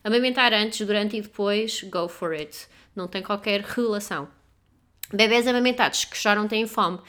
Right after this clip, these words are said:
É, é só, os bebés que são amamentados, eles choram, é só porque têm fome,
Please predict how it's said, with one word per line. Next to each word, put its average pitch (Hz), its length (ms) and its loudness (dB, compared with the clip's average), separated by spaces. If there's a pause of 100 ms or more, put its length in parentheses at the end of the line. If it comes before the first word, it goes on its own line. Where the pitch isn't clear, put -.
(220)
É, 180 320 0
é 190 60 -2
só, 165 320 -2
os 175 100 -6
bebés 180 320 -4
que 180 260 -8
são 190 160 -8
amamentados, 180 540 -6
eles 190 140 -6
choram, 208 400 -4
é 196 80 -6
só 208 160 -6
porque - 160 -18
têm 190 200 -6
fome, 220 520 -4